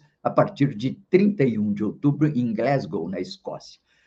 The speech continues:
A série especial será publicada sempre às segundas-feiras até o início da cúpula. Quem comanda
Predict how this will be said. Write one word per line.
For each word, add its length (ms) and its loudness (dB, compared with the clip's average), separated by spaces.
A 140 -8
série 420 2
especial 640 -4
será 240 0
publicada 800 -6
sempre 460 -4
às 120 -6
segundas-feiras 840 -6
até 260 -2
o 100 -2
início 600 -6
da 120 -6
cúpula. 440 -16
Quem 180 -2
comanda 580 -6